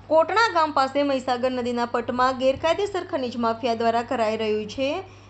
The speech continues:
જેથી રેતી ખનનનું લાઈવ પ્રસારણ કરવા માટે ગયેલા ઇલેક્ટ્રોનિક મીડિયાના રિપોર્ટર અને કેમેરામેન પર ગેરકાયદેસર લીઝ ધારકોના વીસ થી પચીસ લોકોના દ્વારા મારક હથિયારો વડે જીવલેણ હુમલો કરાયો હતો.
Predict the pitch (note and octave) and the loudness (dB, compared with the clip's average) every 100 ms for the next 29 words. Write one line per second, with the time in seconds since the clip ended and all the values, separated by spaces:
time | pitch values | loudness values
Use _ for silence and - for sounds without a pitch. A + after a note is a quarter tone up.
0 | - - C4 B3+ D4 E4 D4 B3 - - | -20 -2 -2 0 -4 0 0 -2 -4 -18
1 | - D#4 E4+ F4 D4 C#4 C#4 B3+ B3+ C4 | -10 -6 -4 -2 -2 0 0 2 2 0
2 | C4+ C#4 C4 C4 A#3+ A#3 A3+ A3+ A3 A3+ | -2 -2 -4 -4 -2 -2 -2 -2 -2 0
3 | A3+ B3+ C#4 D4 E4+ - C#4+ B3+ C4 A#3+ | 2 2 0 -4 -6 -2 -2 -2 -6 -4
4 | A3+ A3 A3 G#3+ B3 B3 C4+ B3 A#3 A3 | -2 -2 -4 -2 -2 0 -2 -2 -4 -4
5 | A3+ A3+ A3+ A3 G#3+ G#3 G#3+ B3+ B3+ A3+ | -4 -2 0 -2 -2 -6 -4 -4 -2 -4
6 | A3+ A3 G#3+ A3 B3 A#3+ C4 D4+ - C4+ | -2 -2 -2 -2 -2 -2 -4 -6 -4 -2
7 | A#3 A3+ A3+ A3+ A#3+ A3+ A3 - C4+ C4+ | -2 -4 -2 -2 -2 -4 -6 -6 -10 -4
8 | A3+ - A#3+ A#3 B3 A3 G#3 A3 A3 A3 | -6 -4 -6 -6 -2 -2 0 -2 0 0
9 | C4 E4 - - - - - A3+ A#3+ A#3+ | 0 -2 -10 -20 -20 -20 -14 -2 2 4
10 | A#3 B3+ C#4+ B3 C#4+ E4 C#4+ C4 B3+ A3+ | 4 2 2 2 0 0 -2 -2 -2 0
11 | A3 A3 A#3 - B3+ G#3+ G#3+ A#3+ A#3+ G#3+ | 0 -2 -2 -4 -4 -2 -2 -2 -4 -4
12 | G#3 G#3 G#3 A#3+ G#3 | -4 -2 -2 -2 -4